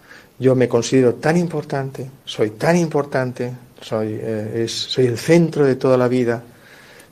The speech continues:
Es muy curioso y gracioso como en algunos, eh, lugares, incluso algunos manuales de autoayuda dicen, "Tú eres tú, lo más importante del universo". Y se quedan tan anchos, ¿no? Como diciendo, "Vale,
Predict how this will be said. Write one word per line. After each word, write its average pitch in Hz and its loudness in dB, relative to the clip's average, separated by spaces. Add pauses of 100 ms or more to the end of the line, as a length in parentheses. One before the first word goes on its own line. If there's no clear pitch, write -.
(320)
Es 127 -6
muy 131 2
curioso 131 4
y 131 6
gracioso 127 2
como 127 2
en 113 4
algunos, 113 2
eh, 107 0 (140)
lugares, 127 4
incluso 113 0 (520)
algunos 113 -2
manuales 117 2
de 104 0
autoayuda 117 2
dicen, 110 -2 (800)
"Tú 147 6
eres 127 2
tú, 107 0
lo 107 -4
más 123 -4
importante 113 -2
del 110 -2
universo". 104 -6 (340)
Y - -12
se 123 -6
quedan 113 2
tan 110 -4
anchos, 98 -8
¿no? 110 -10
Como 98 -8
diciendo, 92 -10
"Vale, 92 -6